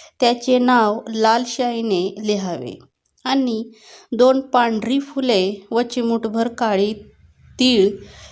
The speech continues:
घेऊन त्याची पुडी करून ती उजव्या मुठीत धरून एकशे आठ वेळा मंत्र जपावा. ओम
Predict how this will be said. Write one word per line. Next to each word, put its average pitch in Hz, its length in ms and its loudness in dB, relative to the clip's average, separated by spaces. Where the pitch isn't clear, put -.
घेऊन 226 420 4
त्याची 233 440 0
पुडी 226 400 -2
करून 214 600 2
ती - 380 -4
उजव्या 220 400 0
मुठीत 226 480 -2
धरून 226 400 2
एकशे 285 420 0
आठ 233 320 0
वेळा 247 440 4
मंत्र 220 520 -2
जपावा. 202 560 -2
ओम 247 680 2